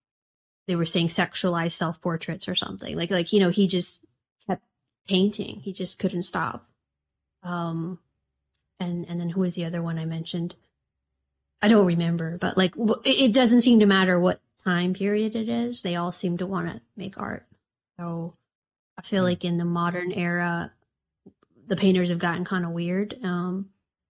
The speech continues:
Speaker 1: and, and we also probably have less restrictions on what we can do as well. So it, that might be why there's no common ground anymore.
Speaker 2: Yeah. So what do you think about that? What do you think about that direction that we've sort of headed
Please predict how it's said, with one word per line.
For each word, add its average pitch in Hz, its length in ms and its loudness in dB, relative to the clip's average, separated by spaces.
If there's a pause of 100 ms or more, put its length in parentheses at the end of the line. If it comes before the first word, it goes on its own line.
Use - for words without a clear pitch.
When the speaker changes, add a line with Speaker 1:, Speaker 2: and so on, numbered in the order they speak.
(340)
Speaker 1:
and, 180 160 -4
and 180 100 0
we 180 100 0
also 180 240 -2
probably 180 320 -4
have 175 220 -6
less 175 280 -6
restrictions 208 680 -2
on 208 140 0
what 202 160 -2
we 208 100 -2
can 202 160 -2
do 226 400 -4
as 185 140 -12
well. 190 340 -6
So 185 280 -6 (920)
it, 180 180 -6 (240)
that 185 180 0
might 175 200 -2
be 175 140 -10
why 170 180 -8
there's 170 220 -8
no 175 100 -6
common 170 300 -6
ground 170 360 -8
anymore. 175 220 -10 (880)
Speaker 2:
Yeah. 127 340 -2
So - 180 -8
what 139 80 -4
do 147 60 -4
you 135 80 -4
think 170 220 -8
about 104 260 -8
that? 92 180 -8
What 113 100 -6
do 123 60 -6
you 123 60 -6
think 147 220 -12
about 104 260 -8
that 92 240 -10 (200)
direction 98 440 -14
that 90 160 -16
we've 90 300 -20 (600)
sort 92 220 -14
of 92 80 -16
headed 92 360 -14